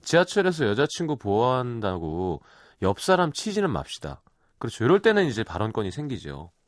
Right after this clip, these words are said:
음, 치지 말라고. 근데 뭐, 버스 정류장에서 뽀뽀하는 건 괜찮지 않나요?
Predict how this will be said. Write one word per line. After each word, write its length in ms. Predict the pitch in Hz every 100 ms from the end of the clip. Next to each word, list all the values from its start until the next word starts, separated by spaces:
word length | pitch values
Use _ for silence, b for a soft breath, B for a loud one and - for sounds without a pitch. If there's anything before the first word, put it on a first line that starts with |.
| _ -
음, 240 | - - 113 -
치지 300 | - 139 139
말라고. 520 | 71 71 71 - - _ _ _ _ _ _ _ _ _ _ _ _ _ - - B B B B B B B
근데 240 | 156 170
뭐, 200 | 233 262 202 _ _
버스 320 | - 202 -
정류장에서 580 | 143 151 156 143 127 127 _ _ _ _ _ _ _ _ _ _ _ _
뽀뽀하는 640 | - - 185 170 143 113
건 260 | 101 98 147
괜찮지 400 | - 101 143 143
않나요? 360 | 160 80 85